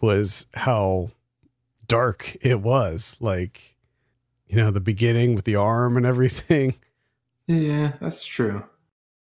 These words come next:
Speaker 2: But I, I don't know. I, if they do it right, like, here, here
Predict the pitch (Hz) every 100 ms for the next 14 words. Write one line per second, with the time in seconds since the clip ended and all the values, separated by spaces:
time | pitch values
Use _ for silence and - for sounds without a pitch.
0 | _ _ - 139 - 135 139 - 160 165
1 | 143 107 101 - _ _ _ _ - 123
2 | 127 113 131 139 135 151 151 127 143 113
3 | - 131 123 - 180 202 180 131 127 -
4 | 190 185